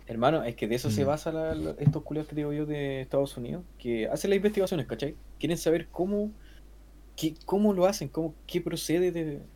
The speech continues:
Speaker 1: de, de cómo, cómo es la conexión, weón. Que hay un mundo diferente,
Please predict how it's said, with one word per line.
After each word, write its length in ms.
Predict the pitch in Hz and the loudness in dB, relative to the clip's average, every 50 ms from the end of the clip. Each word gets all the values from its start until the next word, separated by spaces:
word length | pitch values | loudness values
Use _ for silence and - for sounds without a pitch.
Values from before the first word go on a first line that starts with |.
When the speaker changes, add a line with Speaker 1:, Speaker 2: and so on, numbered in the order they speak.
| - | -14
Speaker 1:
de, 260 | 110 113 117 113 113 - | -10 -8 -6 -6 2 2
de 140 | 151 - 107 | 2 2 6
cómo, 220 | - 151 170 175 170 160 | 6 6 6 6 2 -2
cómo 140 | - - 165 | -4 -4 0
es 60 | 170 | 0
la 100 | 170 165 | 0 2
conexión, 400 | 156 151 123 110 - - - 156 139 120 | 2 0 -2 -2 -4 -4 -6 -6 -6 -6
weón. 140 | 107 101 - - - - - - | -8 -10 -12 -16 -20 -20 -20 -14
Que 120 | - 90 | -8 -4
hay 100 | 120 127 | -2 0
un 100 | 135 135 | 0 0
mundo 460 | 123 139 147 135 131 127 117 110 107 - 85 | 0 -2 -2 -4 -4 -6 -6 -6 -8 -10 -12
diferente, 600 | 104 107 - 110 110 139 175 175 - - - - | -14 -10 -6 -4 -4 -2 -4 -4 -6 -10 -14 -14